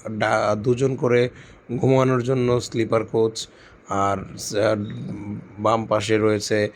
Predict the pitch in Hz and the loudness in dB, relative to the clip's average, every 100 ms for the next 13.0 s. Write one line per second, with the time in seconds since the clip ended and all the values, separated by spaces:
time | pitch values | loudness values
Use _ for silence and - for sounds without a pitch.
0 | - - - 135 127 127 127 139 123 113 | -14 -16 -6 0 2 2 2 0 -2 0
1 | 113 110 110 104 104 104 110 104 95 90 | 0 2 0 0 0 0 -2 -2 -2 -2
2 | 85 - - - - - - 135 139 135 | -6 -12 -14 -18 -20 -20 0 2 4 0
3 | 139 147 143 147 139 139 139 127 - 127 | -2 0 4 6 6 4 4 2 0 -2
4 | 123 123 127 113 120 127 135 110 135 139 | 4 4 4 2 -2 -2 -2 -2 0 0
5 | 110 120 127 117 113 117 120 120 113 104 | 2 2 0 -2 -2 0 0 0 -2 -2
6 | 117 139 127 123 120 113 110 - - - | 0 0 0 0 2 2 0 -10 -20 -18
7 | - 135 127 127 127 117 107 110 107 107 | 0 2 4 2 0 2 4 2 2 -2
8 | 107 107 104 98 104 95 101 98 110 98 | 0 0 0 0 0 0 -2 -2 0 2
9 | 101 101 110 101 95 98 98 101 117 135 | 2 2 2 0 2 0 2 2 0 2
10 | 135 131 113 101 - - - - 113 113 | 2 2 0 0 -8 -20 -12 -2 0 2
11 | 117 104 101 - 120 113 98 117 107 104 | 2 2 2 2 4 4 2 0 0 0
12 | 98 107 98 95 98 - 95 92 - | 0 0 0 0 0 0 -2 -2 -8